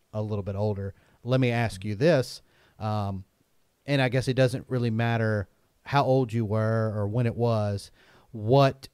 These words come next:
to this day has stuck the most and influenced your playing the most out of all that, something that you still carry with you to this day, or if it's something you just picked up, something that really, I guess, uh, you know, weighs the most on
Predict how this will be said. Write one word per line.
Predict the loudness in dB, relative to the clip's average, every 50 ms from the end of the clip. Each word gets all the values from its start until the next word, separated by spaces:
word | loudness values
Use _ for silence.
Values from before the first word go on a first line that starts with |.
| _ -16
to | -6 0 2 2 2 4
this | 2 2 0 0 -2
day | -6 -4 -4 -2 -2 -2 -2 -4 -4 -6 -8 -10 -14 _ _ _ _ _ _ _ -14
has | -8 -4 -4 -4 -4
stuck | -6 -6 -2 -2 -2 -2 -2 -4
the | -4 -2
most | -2 0 0 0 -2 -2 -4 -10 -14 -10
and | -8 -8 -8
influenced | -6 -8 -8 -8 -8 -6 -4 -4 -4 -4 -6 -8
your | -8 -6 -6
playing | -6 -6 -4 -4 -2 -2 -4 -6 -8 -10 _ _ _ _ _
the | -8 -6
most | -4 -2 0 0 0 0 -2 -6 -10 -10
out | -10 -10
of | -10 -10 -12 -8
all | -4 0 0 2 0
that, | 0 -2 -6 -4
something | -2 -2 -2 0 -2 -4
that | -6 -6
you | -8 -8
still | -8 -6 0 2 2 2 2
carry | 2 0 -2 -2 0 -2
with | -2 -4 -4 -6
you | -8 -8
to | -8 -8
this | -10 -10 -8
day, | -8 -8 -6 -6 -6 -8 -8 -10 _ _ _ _ _ -20 _ _
or | 2 4 6 6 4
if | 4 0
it's | -2 -2
something | -2 -2 -2 -2 -4
you | -4 -4 -6
just | -6 -6 -4 -2
picked | -2 -2 -2 -2 -2
up, | 0 0 0 -2 -4 -8
something | -4 -4 -4 -2 -2 -4 -4
that | -6 -6 -4
really, | -2 -2 0 0 0 -2 -4 -6 -8 _ _ _ _ _ _
I | -10 -8 -6
guess, | -6 -6 -6 -6 -6 -6
uh, | -6 -6 -6 -6 -8 -12 -14 _ _ _ _ _ -8
you | -6 -4
know, | -4 -4
weighs | -4 -2 0 2 4 4 2 2 0
the | -4 -4
most | -2 -2 0 0 -2 -4 -6 -8
on | -8 -8 -6 -6 -8 -8 -10